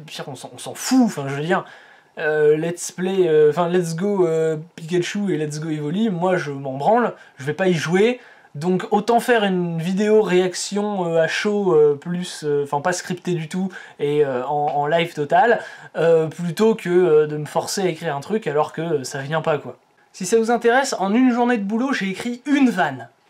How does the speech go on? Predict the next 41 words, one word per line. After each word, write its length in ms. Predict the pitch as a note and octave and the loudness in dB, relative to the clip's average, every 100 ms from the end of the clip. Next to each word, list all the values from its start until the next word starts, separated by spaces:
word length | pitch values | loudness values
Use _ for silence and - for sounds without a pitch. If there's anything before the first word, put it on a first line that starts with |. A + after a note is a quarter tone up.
| _ E4+ | _ 0
Une 220 | D#4+ C#4+ | 2 4
vanne. 460 | G#3+ G#3+ F3+ D#3 C#3+ - | 4 2 2 -2 -6 -4
Et, 60 | G3 | -6
et 200 | A3+ G3 | -4 -2
c'est 180 | B3 | -2
tout, 260 | A#3 F4+ A3 | 2 4 4
hein, 120 | G#3+ | 2
j'ai 160 | A#3 F#3+ | 0 -2
pas 220 | B3 C4 | 0 0
écrit, 500 | A#3 - C4 C4 A#3+ | 0 -4 -2 0 2
euh, 220 | F#3+ F#3 | 4 4
de 120 | F3+ | 2
trucs 300 | F3+ - A3+ | -4 -4 0
en 100 | G3 | 0
plus, 500 | F3+ A#3 C4 C4 - | 0 4 6 4 2
euh, 120 | F3+ E3 - - - F#3 | -2 -4 -10 -20 -12 -2
euh, 420 | F3+ F3+ F3 E3+ | 2 2 0 -4
genre 240 | E3 F#3 | -2 -4
de 120 | E3+ | -4
texte. 560 | F3 G#3+ G#3 A3 - F3 | -4 -2 -2 -4 -8 -8
Enfin 200 | E3 F#3+ | -4 -4
si, 240 | F3+ C#4 A#3 | -4 0 0
j'ai 160 | G3 | 2
écrit, 320 | F3 - A#3 G3+ | -2 -2 0 0
euh, « 80 | |
Salut 320 | F#3 F#3+ F#3 F3+ | 0 -2 -2 -2
à 40 | |
tous, 320 | A3+ A3+ G3 | -2 -4 -2
c'est 140 | F3 E3 | -4 -4
Dueling 280 | E3 F3 E3+ | -4 -4 -4
Gentleman », 400 | D#3+ G3 E3+ D3 | -2 -2 -2 -4
quoi. 140 | C#3 - - - | -10 -12 -20 -6
Voilà. 280 | F3 E3+ C#3+ - - D#3+ | 0 0 0 -8 -18 -4
Mais 200 | F3 F#3 | 0 4
à 140 | F3 | 4
part 160 | G3 G3+ | 2 2
ça, 160 | G3 | 0
j'ai 120 | G#3 G3+ | 2 -2
écrit 280 | - A3+ - | -4 -10 -2
une 220 | D4+ E4+ | 2 2
vanne, 320 | A#3 G3+ D4 | 4 4 2